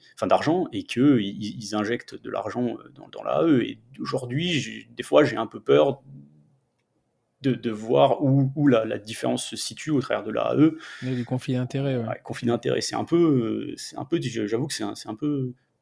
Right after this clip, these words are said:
Speaker 1: c'est un peu difficile à, à comprendre. Je pense, de la même façon que toi, je pense que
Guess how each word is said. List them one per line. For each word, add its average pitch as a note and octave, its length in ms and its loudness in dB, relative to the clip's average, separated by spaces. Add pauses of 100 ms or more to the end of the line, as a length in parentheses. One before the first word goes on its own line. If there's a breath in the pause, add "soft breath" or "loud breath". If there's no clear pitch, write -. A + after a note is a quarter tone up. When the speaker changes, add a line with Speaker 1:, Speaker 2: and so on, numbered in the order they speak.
(160)
Speaker 1:
c'est - 180 -10
un - 20 -6
peu D#3 100 2
difficile C#3+ 480 -2
à, A#2+ 380 -2
à B2 80 -2
comprendre. B2+ 420 0 (360 loud breath)
Je A2+ 100 0
pense, E3+ 400 6 (160)
de - 160 -12
la A#2+ 60 -2
même A#2+ 100 0
façon B2+ 200 4
que A2 60 0
toi, D3 180 6
je D3+ 100 -2
pense B2+ 240 -4
que A#2+ 240 -2